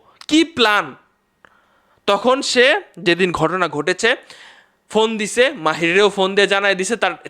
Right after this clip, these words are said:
টিচারেরও ফোন দিয়ে জানাই দিছে। আসছে, আসার পরে তর্কাতর্কি, দুই প্রেমিক, প্রেমিকের তর্কাতর্কি। "তুমি বৃষ্টির কাছ থেকে চলে যাও।"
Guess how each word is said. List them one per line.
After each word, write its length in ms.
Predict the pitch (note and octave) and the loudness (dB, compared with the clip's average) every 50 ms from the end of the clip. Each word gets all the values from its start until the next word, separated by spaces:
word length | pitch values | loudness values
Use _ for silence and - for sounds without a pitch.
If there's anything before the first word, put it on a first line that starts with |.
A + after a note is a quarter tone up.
| - - | -10 -8
টিচারেরও 460 | G#3 F#3+ - A3 G3+ F#3 F#3 F#3 E3+ | -8 -2 0 0 2 4 2 2 2
ফোন 240 | - F3+ E3+ E3 D#3+ | 2 -2 -2 0 2
দিয়ে 140 | D#3+ D#3 | 2 4
জানাই 300 | D3 D#3 D3+ D3 C3+ B2+ | 4 2 0 0 -2 -2
দিছে। 300 | B2 C3 - - B2+ B2 - - - - - - _ _ _ _ _ | -4 -6 -8 -6 -8 -8 -8 -12 -18 -20 -20 -20 _ _ _ _ _
আসছে, 420 | - D3+ D#3 - - - - C3+ - | -6 -4 -4 -4 -6 -4 -2 -2 -2
আসার 280 | - - - F#3 E3+ | -2 0 0 -2 0
পরে 200 | E3+ F#3 E3 E3 | 2 0 0 2
তর্কাতর্কি, 680 | E3 F3+ F3 E3 F3 D#3+ D3+ D3+ C3+ - C3+ A#2 A#2+ - _ _ _ _ _ _ _ _ _ - - F3 | 2 0 -2 -2 -2 -2 -2 -4 -4 -6 -8 -10 -10 -12 _ _ _ _ _ _ _ _ _ -12 -12 -8
দুই 220 | D3+ D#3 G#3+ A#3+ G3+ | 0 2 2 2 4
প্রেমিক, 460 | - A#3 A3 G#3+ G#3+ G#3 - - F3+ - _ | 2 2 2 2 0 -2 -4 -10 -16 -4 _
প্রেমিকের 400 | A3 G#3+ G3+ G3+ G3 E3+ F#3+ F3 - | 2 2 2 2 2 0 0 -2 0
তর্কাতর্কি। 640 | - F#3+ F3+ F3 F3+ E3 D3 D#3 C#3 - - C3 A#2+ - _ _ _ _ _ _ _ _ _ _ _ _ _ _ _ _ _ _ _ - | 0 -2 -2 -2 -4 -6 -6 -6 -8 -8 -12 -16 -16 -16 _ _ _ _ _ _ _ _ _ _ _ _ _ _ _ _ _ _ _ -2
"তুমি 380 | D#3 E3 E3+ E3+ D#3+ D3 B2 - - | 0 0 2 0 0 -2 -4 -8 -10
বৃষ্টির 520 | C#3+ D#3 F3 - - - F3 D3+ C#3+ C#3 - | -8 -8 -8 -8 -6 -6 -6 -6 -6 -8 -4
কাছ 240 | - D#3 D3 - - | -4 -4 -4 -2 -6
থেকে 180 | - D#3+ D#3+ | -2 -2 0
চলে 260 | - - F3 E3 D#3 D3 | 2 2 2 2 2 2
যাও।" 340 | C#3+ C3+ A#2+ A#2 A2+ - | 0 0 -2 -2 -4 -10